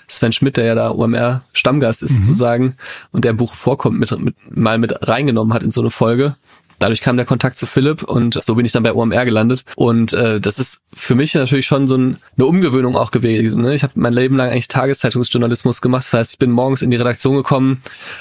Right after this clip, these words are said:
Speaker 1: und hatte dann teilweise oft einfach irgendwie abends schon irgendein Produkt fertig. Und, ähm, das ist bei einem Buch oder jetzt auch bei diesem Podcast natürlich ganz anders, ne? Also beim Buch hab ich dann irgendwie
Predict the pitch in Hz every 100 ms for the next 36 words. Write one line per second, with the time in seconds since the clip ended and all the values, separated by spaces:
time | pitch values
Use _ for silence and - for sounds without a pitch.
0 | - 123 123 131 123 113 123 127 120 117
1 | - 127 123 120 127 120 - 123 135 131
2 | 127 131 87 - 135 - 123 113 151 160
3 | - - - - - - - 120 117 117
4 | - 123 113 110 107 113 117 123 113 107
5 | 123 143 123 107 - 113 113 110 127 -
6 | 127 - 113 120 - 104 107 123 95 -
7 | 113 107 104 104 120 - 117 - 113 113
8 | 117 113